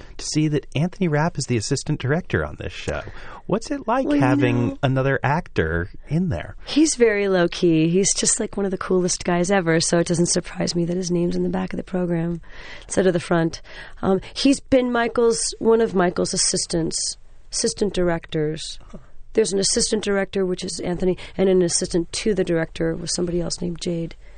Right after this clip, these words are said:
Speaker 2: Jade King Carroll. Jade King Carroll or Jade Carroll King?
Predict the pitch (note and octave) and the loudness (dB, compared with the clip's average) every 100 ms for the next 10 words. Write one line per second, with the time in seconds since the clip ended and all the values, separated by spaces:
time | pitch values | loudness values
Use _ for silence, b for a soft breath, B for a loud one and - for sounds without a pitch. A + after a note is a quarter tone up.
0 | b b - F#3 F3+ - F3+ F3 F3+ F3 | b b 2 2 2 -2 -2 -2 -2 -2
1 | F3 - - - - G#3 G#3 - - - | -2 -6 -12 -14 -6 -2 -2 -4 -12 -6
2 | - G#3+ - G3+ G#3 A3 F#3+ - F#3+ F#3+ | 0 0 2 0 2 2 0 0 2 2
3 | F#3 F#3 F#3 F3 - | 2 0 -2 -2 -8